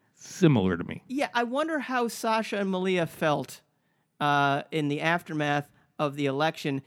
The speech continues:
Speaker 2: seeing Ted Nugent in the Oval Office after that man threatened their, their father's life.
Speaker 1: Right. And he's Ted Nugent. He
Speaker 2: And he's,
Speaker 1: means it.
Speaker 2: he, he's,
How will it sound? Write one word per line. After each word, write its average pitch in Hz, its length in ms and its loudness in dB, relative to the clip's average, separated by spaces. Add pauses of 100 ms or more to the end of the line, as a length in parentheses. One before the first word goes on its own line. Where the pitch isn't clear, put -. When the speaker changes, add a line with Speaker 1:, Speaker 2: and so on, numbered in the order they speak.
(100)
Speaker 2:
seeing 220 460 -2
Ted 208 320 -2
Nugent 190 500 -2 (220)
in 180 80 0
the 180 140 0
Oval 185 300 2
Office 185 760 0 (240)
after 165 260 -2
that 190 240 2
man 170 420 -2 (1120)
threatened 185 560 0
their, 160 260 0 (340)
their 147 200 0
father's 208 600 0
life. 185 600 -2 (340)
Speaker 1:
Right. 156 240 6 (280)
And 202 160 10
he's 294 280 8 (280)
Ted - 220 8
Nugent. 156 360 8 (120)
He 214 100 2
Speaker 2:
And 254 80 8
he's, 196 60 8
Speaker 1:
means 170 220 8
it. - 200 -2
Speaker 2:
he, 190 220 -8
he's, 214 260 -8